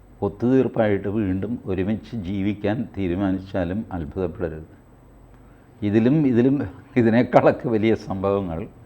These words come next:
ഒടുവിൽ, ആ, അതൊക്കെ പോട്ടെ, കഴിഞ്ഞത് കഴിഞ്ഞു എന്നൊക്കെ പറഞ്ഞിട്ട് രണ്ടുപേരും ഒരുമിച്ച് ജീവിക്കാൻ തീരുമാനിക്കുന്ന സംഭവങ്ങൾക്ക് ഞാൻ സാക്ഷിയാണ്. ഈ അടിച്ചു, കുത്തി, തല്ലി, പിടിച്ചു എന്നൊക്കെ പറഞ്ഞ് ഈ over a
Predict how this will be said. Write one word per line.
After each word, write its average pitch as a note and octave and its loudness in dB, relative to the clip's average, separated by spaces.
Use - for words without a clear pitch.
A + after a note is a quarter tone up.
ഒടുവിൽ, A#2+ 6
ആ, B2+ 6
അതൊക്കെ A#2 2
പോട്ടെ, G#2 0
കഴിഞ്ഞത് G2+ 2
കഴിഞ്ഞു F#2+ -2
എന്നൊക്കെ F#2+ -8
പറഞ്ഞിട്ട് F2+ -6
രണ്ടുപേരും G2+ 0
ഒരുമിച്ച് G2 -6
ജീവിക്കാൻ F#2 -4
തീരുമാനിക്കുന്ന F#2 -4
സംഭവങ്ങൾക്ക് F#2 -4
ഞാൻ F#2+ -4
സാക്ഷിയാണ്. F2 -8
ഈ F2+ 2
അടിച്ചു, F#2+ -2
കുത്തി, F#2+ -4
തല്ലി, F2+ 0
പിടിച്ചു F#2 -6
എന്നൊക്കെ F2+ -4
പറഞ്ഞ് F#2+ -6
ഈ B2 -4
over C#3 8
a D3 6